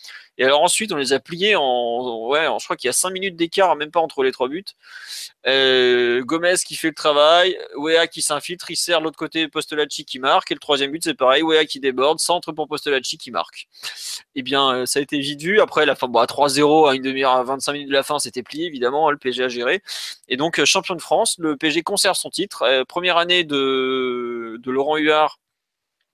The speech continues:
à la tête de l'équipe, il est champion et je, je peux vous dire, j'aurais pas misé mais un centime dessus en début de saison parce qu'on partait vraiment de loin.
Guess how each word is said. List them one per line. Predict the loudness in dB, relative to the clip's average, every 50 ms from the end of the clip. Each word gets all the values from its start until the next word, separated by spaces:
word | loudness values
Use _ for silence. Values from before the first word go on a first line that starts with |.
| -20 -20 -20 -20 -20 -20 -20 -20 _ _ -2
à | 0 2
la | 2 2
tête | 0 -2 -2 0
de | -2 -2
l'équipe, | 0 -2 -2 -4 -8 -8 -6 -4
il | -2
est | -2
champion | 0 0 -2 -2 -4 -6 -6 -4 -4
et | -4 -4
je, | -6 -6 -8
je | -8 -10 -12 -10
peux | -8 -8
vous | -4 -2
dire, | -2 -2 -2
j'aurais | -2 -4 -6 -4 -2
pas | -2 -2 -2
misé | -2 -4 -4 -4 -2 -2 -2
mais | -4 -4 0
un | 0 2 2
centime | 2 2 0 -2 -2 -4 -4 -2
dessus | -2 -2 0 -2 -2
en | -4
début | -4 -6 -6 -6 -4
de | -4
saison | -4 -2 -4 -4
parce | -4 -6 -6 -8
qu'on | -6 -6
partait | -6 -6 -4 -4 0
vraiment | 2 2 2 2 -2 -4 -2
de | -2 0
loin. | 0 2 2 0 0